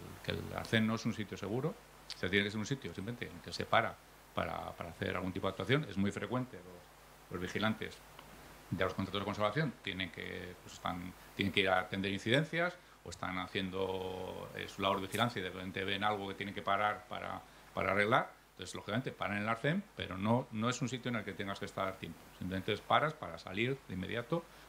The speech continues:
ponerte en un lugar seguro o hacer lo que tengas que hacer para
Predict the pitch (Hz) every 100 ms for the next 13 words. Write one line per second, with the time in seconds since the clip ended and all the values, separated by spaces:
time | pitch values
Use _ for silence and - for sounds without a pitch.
0 | - 98 95 101 104 104 113 113 143 208
1 | - - - - - - 92 98 92 87
2 | 90 - - 127 - 85 82